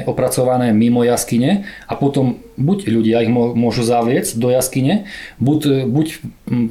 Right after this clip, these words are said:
majú s-, mm, alebo mali v tých jaskyniach nejaké odpadové jamy, respektíve potom aj, e, aj zvieratá. Či už psi, ak boli domestifikované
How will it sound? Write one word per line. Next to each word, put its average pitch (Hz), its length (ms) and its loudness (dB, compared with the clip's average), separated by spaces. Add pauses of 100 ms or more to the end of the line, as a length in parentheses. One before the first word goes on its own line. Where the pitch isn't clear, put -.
majú 120 520 0
s-, - 260 -4 (100)
mm, 107 400 -2
alebo 107 140 0
mali 120 240 2
v - 80 -4
tých 117 140 0
jaskyniach 117 360 0
nejaké 110 200 0
odpadové 120 420 0
jamy, 95 400 0 (1000)
respektíve 135 560 0
potom 120 320 0
aj, 110 200 0
e, 110 120 0 (280)
aj 107 140 -2
zvieratá. 113 480 0 (480)
Či 135 200 2
už 127 320 0
psi, 113 300 0
ak 135 120 -2
boli 135 220 2
domestifikované 143 960 0